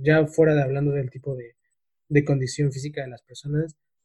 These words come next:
no sé, esa persona es tonta o, o esa persona, este, eh, no sé, no trabaja bien, X cosa, fuera del otro contexto, es porque tú te ves reflejado así y piensas que las demás personas son así. Entonces,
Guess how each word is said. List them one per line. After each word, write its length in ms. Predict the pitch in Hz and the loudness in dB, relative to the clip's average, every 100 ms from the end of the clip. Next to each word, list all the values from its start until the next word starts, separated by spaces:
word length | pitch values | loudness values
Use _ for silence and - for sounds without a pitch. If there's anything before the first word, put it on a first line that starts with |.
| _ _ | _ _
no 120 | 151 | -4
sé, 80 | 151 | 0
esa 140 | 156 | 0
persona 260 | 156 151 160 | 2 4 4
es 100 | 151 | 2
tonta 540 | 165 165 151 147 139 123 | -4 -4 -4 -4 -4 -6
o, 380 | 120 127 151 - | -10 -12 -16 -16
o 180 | 139 139 | -12 -8
esa 420 | 143 170 151 147 | -4 -2 0 0
persona, 540 | 143 139 147 147 143 | -2 0 0 0 -4
este, 680 | 135 131 - - 135 127 120 _ _ _ _ _ _ _ _ _ _ _ _ _ _ _ 139 | -12 -16 -18 -20 -18 -18 -18 _ _ _ _ _ _ _ _ _ _ _ _ _ _ _ -10
eh, 600 | 139 139 139 135 135 - _ _ _ _ _ | -10 -10 -10 -12 -12 -16 _ _ _ _ _
no 200 | 160 156 | 4 4
sé, 240 | 156 151 139 | 6 4 4
no 180 | 143 156 | 6 6
trabaja 340 | 160 156 - | 6 4 0
bien, 220 | 143 175 196 | 2 4 4
X 220 | 214 196 | 2 0
cosa, 420 | 202 202 220 233 | 0 0 -2 -6
fuera 300 | - 151 156 | 0 4 6
del 360 | 151 135 135 151 | 4 2 -4 -4
otro 200 | 147 156 | -4 -2
contexto, 360 | 139 - - 151 | -2 -4 -4 -2
es 60 | |
porque 260 | 160 151 143 | 0 0 0
tú 160 | 170 170 | -2 2
te 80 | |
ves 140 | 175 170 | 2 4
reflejado 440 | 156 147 151 151 | 0 -2 -4 -2
así 400 | 143 151 165 - _ _ _ _ _ _ | 0 0 -2 -4 _ _ _ _ _ _
y 120 | 160 147 | -8 2
piensas 640 | 165 175 160 156 160 165 | 4 4 4 2 0 -4
que 100 | - | -4
las 120 | 131 | -4
demás 180 | 131 127 | -4 -8
personas 380 | - 131 123 117 | -10 -12 -14 -16
son 160 | - 139 | -16 -16
así. 400 | - 175 165 151 _ _ _ _ - | -10 -6 -6 -8 _ _ _ _ -8
Entonces, 640 | 139 139 151 147 139 131 | -2 2 4 4 0 -2